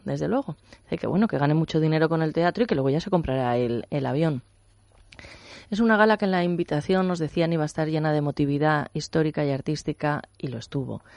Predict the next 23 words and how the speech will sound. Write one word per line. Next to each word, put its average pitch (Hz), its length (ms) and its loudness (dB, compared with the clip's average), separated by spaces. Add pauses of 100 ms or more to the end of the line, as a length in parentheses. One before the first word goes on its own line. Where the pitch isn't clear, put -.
(500)
Se - 160 -4
entregaron 156 1000 2
las 143 140 0
butacas 151 440 0
de 151 120 4
oro 156 260 4 (360)
a 139 120 0
Concha 151 300 0
Velasco 151 800 0 (100)
y 156 140 -4
Arturo 131 360 -2
Fernández. 127 640 -4 (640)
Y 147 760 2 (240)
he 170 80 -4
destacado 185 400 0
nada 160 220 2
más 156 180 -2
empezar 160 400 -2
al 165 100 0
ministro 139 440 -2
Méndez 135 260 0
de 127 100 0
Vigo, 160 300 2